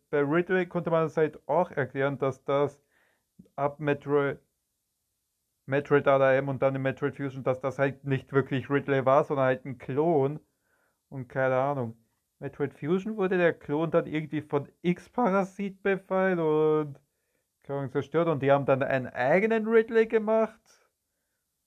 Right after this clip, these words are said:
Beziehungsweise einer wurde zu, einer wurde zu Ridley, zu einem Fake Ridley. Also zu einem X-Ridley.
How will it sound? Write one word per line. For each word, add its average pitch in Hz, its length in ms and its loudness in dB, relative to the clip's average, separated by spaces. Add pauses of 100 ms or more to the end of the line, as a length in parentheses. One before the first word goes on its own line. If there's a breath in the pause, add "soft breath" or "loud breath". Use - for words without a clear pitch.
(260)
Beziehungsweise 139 600 -4
einer 139 300 0
wurde 135 240 -2
zu, 135 180 -18 (300)
einer 147 400 -6
wurde 170 300 -2
zu 208 160 -8
Ridley, 190 800 -2
zu - 140 -10
einem 175 200 -2 (120)
Fake 170 300 -4
Ridley. 170 600 -4 (580 soft breath)
Also 135 240 -6
zu 135 160 -6
einem 135 220 0
X-Ridley. 160 800 -2